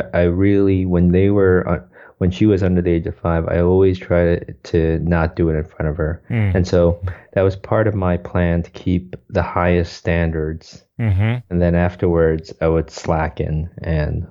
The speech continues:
Speaker 1: fall short. But I think, um, she grew up thinking that poetry was the pinnacle.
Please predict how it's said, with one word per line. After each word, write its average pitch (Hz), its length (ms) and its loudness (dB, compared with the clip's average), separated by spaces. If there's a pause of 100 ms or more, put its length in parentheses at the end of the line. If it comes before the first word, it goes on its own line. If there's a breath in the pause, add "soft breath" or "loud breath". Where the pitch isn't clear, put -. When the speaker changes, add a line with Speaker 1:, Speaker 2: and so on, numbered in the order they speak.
(140)
Speaker 1:
fall 78 320 0
short. 80 520 0
But 82 160 0 (360 loud breath)
I 90 60 2
think, 101 340 -2
um, 82 340 0 (460)
she 110 300 0
grew 101 360 4
up 87 260 0
thinking 90 520 0
that 82 520 -2
poetry 85 800 0 (100)
was 76 760 -2 (100)
the 87 200 -4
pinnacle. - 560 -4